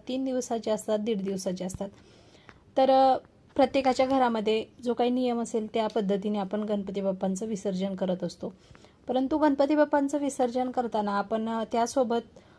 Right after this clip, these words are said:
कुठला नैवेद्य दिला पाहिजे, म्हणजे गणपती बाप्पांना शिदोरी कुठली दिली पाहिजे, त्याचबरोबर आपण पूजेमध्ये जे काही सामग्री वापरलेली आहे त्या सामग्रीचं करायचं काय,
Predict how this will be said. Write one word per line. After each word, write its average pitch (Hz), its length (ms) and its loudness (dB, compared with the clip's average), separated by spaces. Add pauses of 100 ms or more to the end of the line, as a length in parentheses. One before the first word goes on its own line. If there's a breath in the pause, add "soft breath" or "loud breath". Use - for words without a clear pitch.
(180)
कुठला 269 480 4 (960)
नैवेद्य 240 480 2
दिला 226 220 2
पाहिजे, 196 280 2
म्हणजे 208 260 0
गणपती 220 400 -2
बाप्पांना 214 440 -2
शिदोरी 208 360 0
कुठली 214 300 -2
दिली 196 220 -2
पाहिजे, 190 360 0 (500 loud breath)
त्याचबरोबर 294 500 6
आपण 277 280 4
पूजेमध्ये 247 560 0
जे 233 100 -2
काही 233 380 0
सामग्री 226 540 2
वापरलेली 208 520 2
आहे 202 180 0
त्या 233 160 -4
सामग्रीचं 202 600 0
करायचं 185 440 2
काय, 185 160 -8